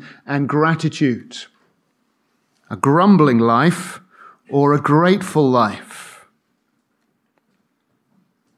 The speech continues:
A grumbling life or a grateful life. Look at verse three of, uh, chapter sixteen. "You have brought," this is what the people say to Moses, "you have brought us out into this desert to starve this whole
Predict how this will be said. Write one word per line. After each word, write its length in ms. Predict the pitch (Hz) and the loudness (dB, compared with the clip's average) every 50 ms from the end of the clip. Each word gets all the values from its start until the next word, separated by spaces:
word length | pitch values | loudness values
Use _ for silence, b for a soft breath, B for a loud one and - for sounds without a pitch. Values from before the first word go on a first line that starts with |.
| _ _ | _ _
A 60 | - | -18
grumbling 920 | 107 101 120 120 135 147 156 165 165 156 143 139 135 131 131 131 123 - - - | -18 -16 -10 -6 -2 0 2 4 4 4 4 2 2 2 2 0 -2 -4 -8 -8
life 640 | 117 123 127 123 123 120 110 - - - - - _ b b b b b b b _ - | -6 -2 0 0 0 0 -2 -4 -8 -18 -20 -20 _ b b b b b b b _ -4
or 200 | 135 127 123 123 | -2 0 0 0
a 80 | 123 | 0
grateful 720 | 117 - 117 123 131 135 135 135 135 - - 135 123 113 110 | -2 -2 -2 -2 0 0 0 -2 -4 -6 -4 -4 -2 -2 0
life. 640 | 110 107 98 101 101 - - - - - - - _ _ _ _ _ _ _ _ - - | -2 -2 -4 -6 -10 -18 -20 -20 -20 -20 -20 -20 _ _ _ _ _ _ _ _ -10 -4
Look 120 | 170 156 | -2 0
at 80 | 180 165 | 0 0
verse 260 | 135 151 143 - - | 0 -2 -2 -2 -6
three 420 | - - 143 151 147 131 120 120 - | -6 -2 -2 0 2 0 0 -2 -2
of, 320 | 113 120 123 117 123 - | -2 -2 -2 -4 -4 -4
uh, 100 | 131 117 | -4 -4
chapter 300 | 117 - 139 123 - - | -2 -2 -4 -4 -4 -6
sixteen. 800 | 110 - - 139 120 - - - 147 139 135 127 110 110 98 - _ _ _ _ _ _ _ _ b b b b b b b b b _ _ _ _ - - B B B B B B B B - | -8 -4 -2 -2 -2 -2 -6 -2 0 2 2 2 0 -2 -8 -14 _ _ _ _ _ _ _ _ b b b b b b b b b _ _ _ _ -18 -16 B B B B B B B B 0
"You 140 | 175 170 | 2 4
have 260 | 156 165 156 156 156 - | 4 2 0 -2 -4 -2
brought," 160 | 156 180 160 | 0 0 0
this 120 | 175 - | 0 -2
is 80 | 156 151 | 0 0
what 100 | 165 143 | 2 0
the 80 | 147 | 0
people 280 | 139 - 165 151 160 151 | 0 0 0 2 2 0
say 280 | - - 165 151 131 117 | 0 0 0 0 0 0
to 140 | - 143 | 0 0
Moses, 480 | 139 147 151 156 156 143 139 135 - - | 2 2 2 2 2 2 2 0 0 2
"you 120 | 165 147 | 2 4
have 140 | 151 156 160 | 4 2 0
brought 400 | - 143 151 180 202 226 233 226 | 0 2 4 4 4 4 4 4
us 160 | 233 208 - | 2 2 2
out 300 | 202 180 180 185 180 180 | 2 2 2 2 2 2
into 280 | 180 208 226 226 220 226 | 4 4 4 4 4 4
this 240 | 175 190 180 - 131 | 4 2 0 0 0
desert 540 | 123 - 156 147 139 113 139 160 127 - - | -2 0 0 0 0 0 0 -2 -2 -2 -2
to 140 | - 180 | -2 -2
starve 1040 | 170 - - - - - - 214 226 220 156 113 107 107 120 127 127 - - - - - | 0 0 -4 -6 -6 -2 0 2 2 4 2 2 2 2 2 0 -2 -6 -16 -16 -8 -2
this 240 | 165 160 147 151 | 0 2 2 0
whole 500 | - - - 165 160 160 160 160 160 - | -2 -4 -2 0 2 4 4 4 2 0